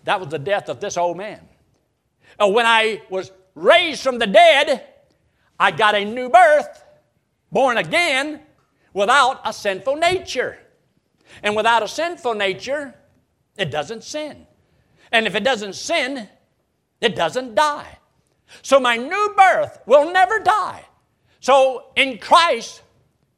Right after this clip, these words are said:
I fulfill the righteous demands of the law. It can't touch me anymore. Why? Because it can't condemn a dead man. I'm fulfilled.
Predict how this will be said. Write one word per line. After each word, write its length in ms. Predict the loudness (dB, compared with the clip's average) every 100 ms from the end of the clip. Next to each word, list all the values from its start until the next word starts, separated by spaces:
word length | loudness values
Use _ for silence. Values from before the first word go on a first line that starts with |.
| _ _
I 140 | -6 -6
fulfill 440 | -6 -6 -4 -4
the 140 | -2 -4
righteous 480 | -4 -4 -8 -12
demands 440 | -10 -6 -6 -6 -8
of 80 | -6
the 80 |
law. 400 | -4 -2 -2 -6 -12
It 140 | -12
can't 280 | -10 -12 -12
touch 360 | -10 -8 -8 -12
me 100 | -12
anymore. 320 | -8 -6 -4
Why? 200 | -4 -4 -8 -16
Because 400 | -12 -4 -2 -4
it 80 | -8
can't 280 | -12 -12 -14 _
condemn 440 | -18 -14 -12 -12 -14
a 80 | -16
dead 360 | -10 -8 -8 -10
man. 300 | -18 -20 _ _ _ _ _ _ _ _ _ _ _ _
I'm 200 | -8 -8
fulfilled. 560 | -10 -12 -12 -10 -10